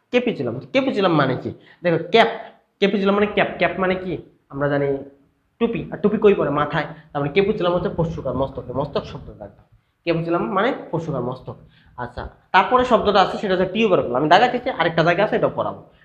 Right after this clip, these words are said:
টিউবারকল হচ্ছে মস্তকের পরেই একটা অংশ আছে, উঁচু একটা অংশ, এটার বলে টিউবারকল। আগে আমি তোমাকে এই দুইটা জিনিস দেখাই নিই,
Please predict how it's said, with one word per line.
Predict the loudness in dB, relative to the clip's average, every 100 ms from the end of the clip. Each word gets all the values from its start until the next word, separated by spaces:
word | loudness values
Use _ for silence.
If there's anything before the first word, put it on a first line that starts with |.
| _
টিউবারকল | 0 4 6 4
হচ্ছে | 4
মস্তকের | 2 2 4 4 6
পরেই | 6 8 8
একটা | 6 2
অংশ | 0 2
আছে, | 2 2
উঁচু | 0 4 2
একটা | 2 0
অংশ, | -4 -4
এটার | -4 -4
বলে | -4 -8 -8
টিউবারকল। | -8 -8 -12 -20 -20 _ _
আগে | 4 6
আমি | 6
তোমাকে | 6 4 6
এই | 4
দুইটা | 2
জিনিস | 2 2
দেখাই | 2 -2 -4
নিই, | -8